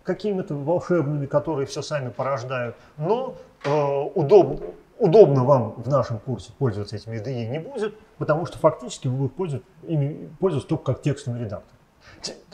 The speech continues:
соответственно, курс по Vim — это тоже целая тема. Вот. Э, я, конечно же, уверен, что Vim самый лучший редактор в мире, или, по крайней мере, самый лучший программистский редактор,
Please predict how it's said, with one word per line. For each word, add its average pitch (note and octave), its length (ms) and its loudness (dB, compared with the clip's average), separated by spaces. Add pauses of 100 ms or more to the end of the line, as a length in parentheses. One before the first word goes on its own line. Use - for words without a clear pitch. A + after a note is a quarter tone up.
(140)
соответственно, E3 800 4 (920)
курс G#3 240 6
по E3 160 6
Vim — C#3+ 380 2
это C#3 220 0
тоже A#2 240 4
целая A#2 340 2
тема. B3 380 -6 (200)
Вот. F#3+ 460 -4 (180)
Э, B1+ 360 -12 (1800)
я, E3 240 4
конечно D3 480 0
же, G#2+ 100 -8
уверен, A2 340 -6
что - 200 -14
Vim G#2+ 180 -6
самый G#2+ 240 -6
лучший G2+ 220 -12
редактор G2 300 -16
в G#2+ 60 -14
мире, G#2 220 -8
или, G2+ 60 -12
по G#2 140 -12
крайней G#2+ 280 -10
мере, G#2 200 -8 (200)
самый A#2+ 320 -2
лучший A2+ 220 -6
программистский G#2+ 600 -6
редактор, F#2+ 400 -16